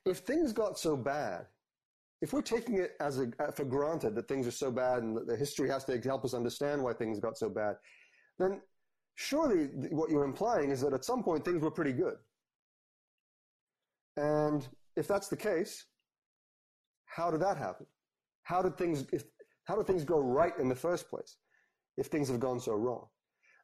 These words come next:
That's a question that I think historians never, never ask when it comes to the history of U S or Iran relations. It's not just about, it shouldn't, in my opinion, be just about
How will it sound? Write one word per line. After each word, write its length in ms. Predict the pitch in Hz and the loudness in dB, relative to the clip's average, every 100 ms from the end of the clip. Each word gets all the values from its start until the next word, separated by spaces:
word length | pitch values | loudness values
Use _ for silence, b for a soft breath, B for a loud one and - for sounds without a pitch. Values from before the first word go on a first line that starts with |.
| - | -4
That's 220 | - - | -2 0
a 40 | |
question 340 | - 262 247 220 | 0 2 0 2
that 80 | 185 | 0
I 40 | |
think 160 | 151 160 | 2 0
historians 540 | 151 - 156 156 139 | 0 0 0 2 2
never, 440 | 131 147 202 214 226 | 2 2 2 2 0
never 380 | 180 156 180 | 0 0 0
ask 320 | 214 254 151 - | 0 -2 -2 -2
when 100 | 127 | -2
it 80 | |
comes 200 | 120 135 | -2 -2
to 60 | 143 | 0
the 60 | 135 | 0
history 260 | 139 143 | 0 -2
of 60 | 135 | 0
U 140 | 151 | 0
S 100 | 151 | -2
or 280 | 160 175 - | -4 -4 -2
Iran 240 | 156 175 | -2 0
relations. 420 | 180 202 - - - | 0 -2 -4 -8 -10
It's 140 | 127 | -4
not 180 | 202 214 | -2 0
just 220 | 208 208 | -2 -2
about, 320 | 165 170 190 | 0 0 0
it 80 | 151 | -2
shouldn't, 260 | - 247 151 | -2 0 2
in 80 | |
my 160 | 139 190 | 2 2
opinion, 380 | 190 196 160 135 | 0 0 0 0
be 120 | 127 | 0
just 240 | 143 170 - | 0 0 -2
about 300 | 143 151 | -2 -2